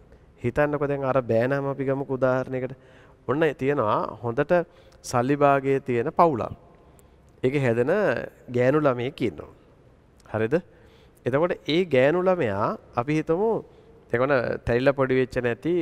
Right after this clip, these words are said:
දරුවෙක්. ඒ කියන්නේ පන්ති ළඟට ගිහින් දාන එක්කගෙන එනවා වගේ එහෙම අර වැඩි සමාජ ආශ්‍රයයක් නැති එක්කෙනෙක්. දැන් ඒතර කොල්ලෙක් මොකද කරන්නේ? දැන් ගෑනු ළමයා කල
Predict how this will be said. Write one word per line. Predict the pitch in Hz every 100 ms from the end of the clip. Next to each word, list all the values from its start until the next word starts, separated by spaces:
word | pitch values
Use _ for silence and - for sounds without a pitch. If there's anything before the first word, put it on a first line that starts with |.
| 147
දරුවෙක්. | 131 127 110 104
ඒ | 113
කියන්නේ | 113 110
පන්ති | 117 113 117
ළඟට | 113 113
ගිහින් | 110 110
දාන | 113 113 113
එක්කගෙන | 107 - 113 110
එනවා | 113 117 113
වගේ | 113 117 117
එහෙම | 113 139 - - - -
අර | 107
වැඩි | 110 107 110
සමාජ | 117 123 127 127 -
ආශ්‍රයයක් | 120 117 - 113 110
නැති | 110 110 101
එක්කෙනෙක්. | - 107 151 -
දැන් | 120 131
ඒතර | 147 143
කොල්ලෙක් | - 131 160 160
මොකද | 160 156 156
කරන්නේ? | 156 156 156 - - -
දැන් | - 123
ගෑනු | 117 117 131
ළමයා | 131 135 -
කල | 117